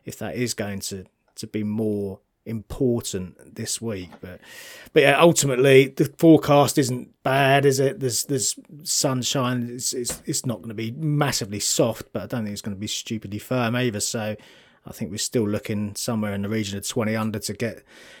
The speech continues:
get the, uh, job done. And with only a couple of par fives, it's about scoring on those threes and fours. It's not about the par five scoring, because I think everyone is gonna have a chance of scoring, you know, making birdie and eagle on those par fives.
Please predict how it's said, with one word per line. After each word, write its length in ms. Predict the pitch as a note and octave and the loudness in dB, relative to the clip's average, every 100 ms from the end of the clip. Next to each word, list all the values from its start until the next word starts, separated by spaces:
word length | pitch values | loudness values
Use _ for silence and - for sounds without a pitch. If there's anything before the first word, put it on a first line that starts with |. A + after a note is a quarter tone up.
| _ | _
get 220 | - - | -8 -6
the, 200 | - G#2+ | -4 -4
uh, 160 | A2 G#2+ G2+ | -4 -6 -8
job 260 | - A#2+ G2+ | -4 -4 -2
done. 340 | B2+ B2 B2 - | -2 0 -2 -6
And 340 | D3 C3 - - _ | -6 -6 -10 -14 _
with 120 | F3 D3+ | 0 2
only 200 | D#3 C3 | 4 4
a 60 | |
couple 300 | - D#3+ C3+ | 2 -2 0
of 80 | C3+ | -2
par 240 | - C3+ | 0 -2
fives, 560 | A#2+ D3+ B2+ A#2+ A#2 - - | 0 0 2 0 -2 -4 -6
it's 160 | C3 | -4
about 380 | - D3 C#3 B2 | -2 -2 -2 -2
scoring 500 | - - D3 C3+ A#2+ | -2 4 6 6 4
on 140 | B2+ | -2
those 240 | B2+ B2 - | -2 -2 -4
threes 320 | C3+ C3+ A2+ | -2 0 0
and 100 | A2+ | -4
fours. 460 | - C#3 A#2 G2+ G2 | -4 -2 0 -2 -6
It's 160 | - | -6
not 180 | B2+ A#2+ | -4 -4
about 220 | A2+ G#2+ | -4 -6
the 60 | F#2 | -8
par 260 | - A#2 | -6 -6
five 320 | A2 A#2 B2+ A#2+ | -4 -2 -2 -2
scoring, 400 | - F#2 G#2 G#2+ | -6 -6 -6 -6
because 380 | A2+ A2+ G#2 - - - - - _ | -6 -6 -6 -12 -18 -20 -20 -20 _
I 60 | - | -6
think 260 | C#3+ B2+ G2+ - | -4 -4 -4 2
everyone 560 | C#3 C3 G2+ G#2 C3 | 2 2 0 -4 -6
is 160 | A#2+ B2 | -6 -4
gonna 160 | A#2 | -4
have 80 | A2+ | -4
a 60 | A2+ | -4
chance 480 | - C3 A#2+ - A#2+ | -2 0 -2 -4 -6
of 180 | G#2+ - - | -6 -10 -8
scoring, 480 | - - C#3 B2 B2 | -6 0 2 2 0
you 60 | |
know, 120 | A2+ | -4
making 320 | A#2 B2+ - G#2+ | -4 -4 -4 0
birdie 360 | C3+ B2+ A#2+ | 2 2 2
and 100 | A#2+ | 2
eagle 280 | D3 C#3+ G#2 | 2 2 0
on 100 | G2+ | -2
those 160 | G2 G2 | -4 -4
par 260 | G2 F#2+ | -4 -4
fives. 460 | - G2+ G#2 - | -4 -6 -6 -10